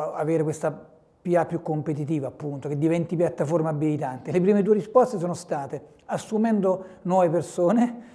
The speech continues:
due formando gli esistenti, cioè il fattore umano al centro, la formazione al centro, portare dentro nuove competenze. Quando gli abbiamo chiesto, "Ma quali competenze dobbiamo portare nella P A?"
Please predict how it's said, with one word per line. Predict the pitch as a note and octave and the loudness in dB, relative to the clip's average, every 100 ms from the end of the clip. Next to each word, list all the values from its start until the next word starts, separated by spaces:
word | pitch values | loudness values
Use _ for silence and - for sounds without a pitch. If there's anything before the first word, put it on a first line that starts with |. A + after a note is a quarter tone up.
| - | -4
due | F3+ G3+ A#3+ | 2 8 8
formando | E3 G3 G3 G3 F3+ | 8 4 4 4 4
gli | E3+ | 2
esistenti, | D#3 - D3+ C#3 C#3+ | 0 -4 -8 -6 -8
cioè | - D3+ G3 | -2 4 6
il | F3+ | 4
fattore | - F#3 G3+ F#3 | 0 -4 0 0
umano | F#3+ F3 F3+ E3 | 0 0 -2 0
al | G3 F#3 | 0 0
centro, | - E3+ D#3 D#3 G3 - - | 0 0 0 -2 -4 -6 -6
la | G3+ E3+ | 2 4
formazione | F3+ F#3 F#3 F3+ G#3+ F3 | 4 4 2 2 0 2
al | F3+ | 0
centro, | - G3+ A3 A3 G#3+ | 0 0 2 2 0
portare | G#3+ E3+ F#3+ F3+ F#3 F#3 | 0 0 2 2 2 2
dentro | F3+ F3+ F3+ F#3+ | 0 0 0 0
nuove | F3 E3+ | 2 2
competenze. | C#3+ D3+ D3+ C#3 C3 - C3 - - - - | 2 -2 -4 -6 -8 -12 -16 -18 -20 -20 0
Quando | A#3 B3+ | 4 8
gli | A#3+ | 10
abbiamo | A#3+ A#3 | 8 6
chiesto, | G3+ E3 - | 4 4 2
"Ma | F3+ F3+ | -4 4
quali | C#4 C4+ | 6 6
competenze | A3+ A#3+ A3 A3 G3+ D#3+ - E3 | 6 4 4 4 4 2 -6 -4
dobbiamo | E3 E3 | -2 0
portare | E3 F3 F#3 | -2 2 2
nella | F3+ F#3+ | 2 0
P | F#3+ A3+ | 2 2
A?" | B3 | 0